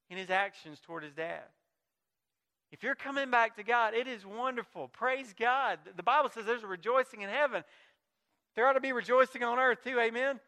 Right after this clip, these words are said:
And we rejoice with you, but not everybody's gonna be excited that you've given your life to God. Your spouse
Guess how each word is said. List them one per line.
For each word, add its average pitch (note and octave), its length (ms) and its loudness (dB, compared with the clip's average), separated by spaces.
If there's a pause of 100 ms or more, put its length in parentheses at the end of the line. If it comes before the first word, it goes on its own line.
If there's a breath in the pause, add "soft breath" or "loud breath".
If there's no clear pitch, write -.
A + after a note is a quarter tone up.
(640)
And E3 100 -10
we C#4+ 200 2
rejoice B3 560 2
with B3 220 -8
you, F#3+ 160 -8
but E3 160 -6
not A#3 300 -2
everybody's A#3+ 680 0
gonna A3+ 200 -8
be A3 160 -6
excited A#3 480 -6
that F#3+ 180 -16
you've F#3+ 100 -20
given A3+ 240 -12
your A3+ 120 -10
life A3+ 260 -2
to C4 60 -20
God. A#3 400 -4 (1400)
Your D3 120 -12
spouse G#3+ 540 2